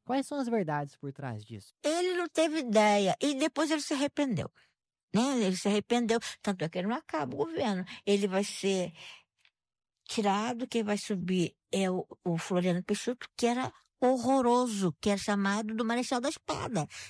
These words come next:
Speaker 2: Ele é daquele, corta a cabeça. Ele é igual a rainha, né,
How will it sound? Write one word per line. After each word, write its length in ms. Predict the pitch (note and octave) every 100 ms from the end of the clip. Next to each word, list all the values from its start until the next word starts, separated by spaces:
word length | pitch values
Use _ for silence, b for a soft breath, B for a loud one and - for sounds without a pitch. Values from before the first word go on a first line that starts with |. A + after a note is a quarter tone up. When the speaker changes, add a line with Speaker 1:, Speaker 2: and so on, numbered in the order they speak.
| B
Speaker 2:
Ele 220 | A#3+ B3+
é 60 | D4
daquele, 440 | F4+ - D#4 A#3+
corta 320 | - C4 C#4 -
a 20 |
cabeça. 500 | F4+ D4 F3+ E3 G3+ B B
Ele 140 | A3
é 40 | A3
igual 400 | G#3 B3 C#4+ - B B
a 80 | A3+
rainha, 480 | A#3 A#3+ A3+ G#3+ F3
né, 220 | G#3